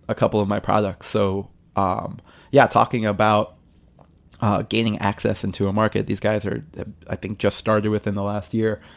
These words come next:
and they have some really great pork, and, like, the market is just bringing the vendors together. It's like, we happen to ha-, share,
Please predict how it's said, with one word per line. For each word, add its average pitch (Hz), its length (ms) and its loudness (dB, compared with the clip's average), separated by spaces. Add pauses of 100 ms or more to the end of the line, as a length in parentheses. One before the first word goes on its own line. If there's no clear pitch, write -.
(200)
and 110 120 2
they 104 60 4
have 104 140 2
some 101 240 0
really 107 220 2
great 107 260 -2
pork, 110 380 2
and, 101 460 -2 (220)
like, - 260 -6
the 120 100 0
market 135 280 8
is 104 140 4
just 101 140 0
bringing 117 320 2
the 104 80 0
vendors 104 380 0
together. 101 460 -2
It's - 220 -8
like, 104 220 -4 (420)
we 107 140 0
happen 101 320 0
to 104 60 -2
ha-, 101 260 0
share, 104 460 0